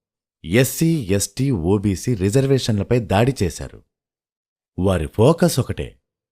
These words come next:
ఓటు బ్యాంక్ని ఎలా ఇవ్వాలి, ఓట్ జిహాద్ని సమర్థిస్తున్నారు. ఈ మతతత్వ ధోరణులు అన్నీ కూడా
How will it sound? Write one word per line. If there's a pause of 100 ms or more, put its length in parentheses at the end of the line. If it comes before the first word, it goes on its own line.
(260)
ఓటు
బ్యాంక్ని
ఎలా
ఇవ్వాలి,
ఓట్
జిహాద్ని
సమర్థిస్తున్నారు. (920)
ఈ
మతతత్వ
ధోరణులు
అన్నీ
కూడా